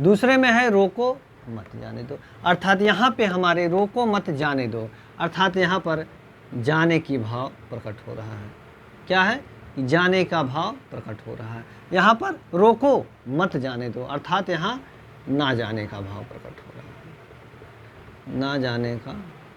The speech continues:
भाव प्रकट हो रहा है। तो आप ध्यान दीजिएगा कि जैसे हमारे विराम चिन्ह के प्रयोग में कहीं-कहीं शब्दों के वाक्यों में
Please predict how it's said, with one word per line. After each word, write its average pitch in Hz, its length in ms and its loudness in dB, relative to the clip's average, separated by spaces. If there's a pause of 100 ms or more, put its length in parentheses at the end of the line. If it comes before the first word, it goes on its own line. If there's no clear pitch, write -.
(140)
भाव 113 240 -10
प्रकट - 640 -16
हो - 60 -18 (100)
रहा - 100 -20
है। - 60 -20 (400)
तो 156 60 0
आप 151 120 6
ध्यान 156 300 2
दीजिएगा 165 480 4 (520)
कि 139 220 -2 (380)
जैसे 170 360 4
हमारे 156 380 0
विराम 156 360 0
चिन्ह 196 260 0
के 165 160 -2
प्रयोग 156 360 2
में 156 220 -2
कहीं-कहीं 185 540 -2
शब्दों 156 440 -2
के 160 160 -2
वाक्यों 151 440 0
में 143 220 -4